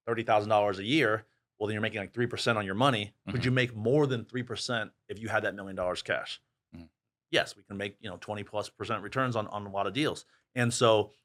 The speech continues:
Speaker 1: it makes, only makes sense to sell that property unless it's, like, a class A facility that, you know, we feel like is a legacy asset where we're gonna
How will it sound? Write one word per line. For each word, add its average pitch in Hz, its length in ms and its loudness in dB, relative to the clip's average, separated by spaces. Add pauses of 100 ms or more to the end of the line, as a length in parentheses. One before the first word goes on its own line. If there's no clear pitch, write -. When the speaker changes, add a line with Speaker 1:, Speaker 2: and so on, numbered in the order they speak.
(120)
Speaker 1:
it 117 100 2
makes, 123 300 6
only 127 440 0
makes 143 360 0
sense 101 300 0
to 117 180 -4
sell 120 160 2
that 101 120 2
property 101 460 0
unless 135 340 2
it's, 123 120 -4
like, 117 100 0
a 95 80 -6
class 117 500 2
A 110 280 -2
facility 113 520 0
that, 104 200 0 (340)
you 117 80 -2
know, 110 100 4
we 113 220 0 (260)
feel 120 140 2
like 107 160 2
is 104 100 -6
a 104 60 -2
legacy 107 420 0
asset 104 420 2
where 101 220 -2
we're 101 120 -2
gonna 95 200 -4